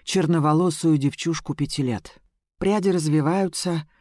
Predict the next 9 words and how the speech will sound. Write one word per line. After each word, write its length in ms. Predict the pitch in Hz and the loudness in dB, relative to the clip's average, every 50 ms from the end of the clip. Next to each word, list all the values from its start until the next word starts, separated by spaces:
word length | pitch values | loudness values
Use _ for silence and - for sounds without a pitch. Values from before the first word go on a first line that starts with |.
| _ _ - | _ _ -6
ночная 480 | - 170 175 - - 202 208 196 196 190 | -4 -2 -2 -2 -2 0 0 2 2 2
рубаха 400 | 185 165 185 202 202 - 180 160 | 2 2 0 0 0 0 0 0
высоко 440 | 165 160 - 165 156 156 180 180 | 0 0 0 -2 -2 0 0 -2
задрана 540 | 160 143 151 170 170 147 156 151 143 139 135 | 0 0 0 0 0 2 2 2 2 2 0
вверх, 460 | 123 120 135 175 185 - - - - - | -2 -2 -2 -2 -2 -4 -8 -12 -8 -6
позволяя 560 | 156 147 135 139 143 135 139 156 165 165 160 | -4 -2 0 0 0 2 2 2 2 2 2
увидеть 540 | 156 - 151 135 127 156 165 156 151 - 143 | 2 2 0 2 2 2 2 2 0 -2 -2
разбитые 580 | 139 139 123 120 120 139 151 151 143 139 135 | -2 -2 -4 -4 -2 -2 0 0 0 -2 -2
колени. 560 | - - 135 131 127 127 113 101 95 98 - | -2 -2 -4 -2 -2 -2 -2 -4 -6 -8 -10